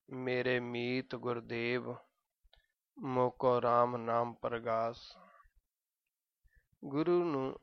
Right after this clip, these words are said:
ਆਪਣਾ ਮਿੱਤਰ ਸਮਝ ਕੇ ਬੇਨਤੀ ਕੀਤੀ ਗਈ ਹੈ। ਇੱਥੇ ਇੱਕ ਗੱਲ ਆਪਾਂ ਯਾਦ ਰੱਖੀਏ, ਸ਼੍ਰੀ ਗੁਰੂ ਗ੍ਰੰਥ ਸਾਹਿਬ ਜੀ ਮਹਾਰਾਜ ਜੀ ਨੂੰ ਅਸੀਂ ਸਮਰਪਿਤ ਹੋਣਾ ਹੈ, ਸਰੈਂਡਰ ਹੋਣਾ ਹੈ।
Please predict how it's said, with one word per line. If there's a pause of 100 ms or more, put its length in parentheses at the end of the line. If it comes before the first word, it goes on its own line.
ਆਪਣਾ
ਮਿੱਤਰ
ਸਮਝ
ਕੇ (220)
ਬੇਨਤੀ
ਕੀਤੀ
ਗਈ
ਹੈ। (1200)
ਇੱਥੇ
ਇੱਕ
ਗੱਲ
ਆਪਾਂ
ਯਾਦ
ਰੱਖੀਏ, (1000)
ਸ਼੍ਰੀ
ਗੁਰੂ
ਗ੍ਰੰਥ
ਸਾਹਿਬ
ਜੀ
ਮਹਾਰਾਜ
ਜੀ
ਨੂੰ (100)
ਅਸੀਂ
ਸਮਰਪਿਤ
ਹੋਣਾ
ਹੈ,
ਸਰੈਂਡਰ
ਹੋਣਾ
ਹੈ।